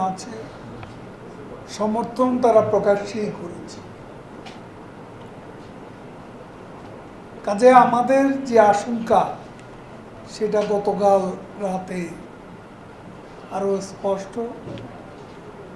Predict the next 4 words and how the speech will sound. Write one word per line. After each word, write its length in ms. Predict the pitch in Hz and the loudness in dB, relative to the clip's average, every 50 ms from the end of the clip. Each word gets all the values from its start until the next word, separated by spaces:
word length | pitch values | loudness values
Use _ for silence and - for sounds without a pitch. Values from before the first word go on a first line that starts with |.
| - - - - - - - - - - - - | -16 -16 -16 -16 -16 -16 -16 -18 -16 -6 2 4
তাদের 400 | 202 196 180 214 208 208 202 185 - - - - - - - - - - - - - - - - - - - - - - - - - - - - - - - - - - - - - - - - - - - 208 208 | 4 6 6 6 6 6 4 2 0 -4 -6 -10 -14 -12 -12 -10 -10 -10 -12 -14 -16 -16 -16 -18 -18 -18 -18 -18 -18 -18 -16 -14 -14 -14 -14 -12 -10 -10 -8 -8 -10 -12 -14 -14 -16 -16 -16 -16 -16 -12 -4 -2 0
মুক্তিযুদ্ধ 1120 | 226 208 180 - - - 262 247 254 262 254 240 247 240 202 190 - - - - - - 247 220 220 196 185 | 0 0 0 -2 2 2 2 4 6 4 4 4 4 2 0 -4 -6 -10 -12 -14 2 8 10 10 10 10 8
বিরোধী 500 | 214 196 202 208 185 - - - 196 180 151 - - - - - - - - - - - - - - - - - | 4 2 2 2 0 0 -2 -2 -4 -4 -6 -8 -10 -14 -16 -18 -18 -18 -16 -12 -10 -10 -10 -12 -14 -14 -12 -12
স্লোগানে 560 | - - 226 220 214 208 208 196 175 160 147 | -8 2 4 6 6 8 6 4 4 2 -2